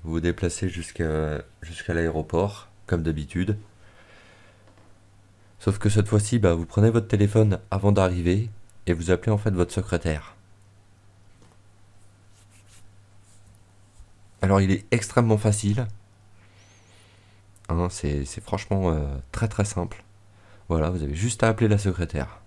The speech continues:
C'est tout ce que vous avez à faire. Donc voilà, vous appelez la secrétaire.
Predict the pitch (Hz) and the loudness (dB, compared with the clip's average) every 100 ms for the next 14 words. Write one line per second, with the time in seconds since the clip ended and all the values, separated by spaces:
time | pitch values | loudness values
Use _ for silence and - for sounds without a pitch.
0 | - - - 104 - 101 92 82 76 - | -16 -14 -10 -8 -4 -2 0 -2 -4 -8
1 | - - - - - - - _ _ _ | -8 -14 -20 -20 -20 -20 -20 _ _ _
2 | _ _ _ - _ - - - _ _ | _ _ _ -20 _ -20 -20 -20 _ _
3 | - - _ - - - - _ - _ | -20 -20 _ -20 -20 -20 -20 _ -20 _
4 | - _ _ _ - - 85 85 85 107 | -20 _ _ _ -20 -10 -4 0 2 2
5 | 101 87 98 92 - 87 85 76 95 113 | 0 0 0 -2 -2 -2 -2 0 0 0
6 | 107 | -6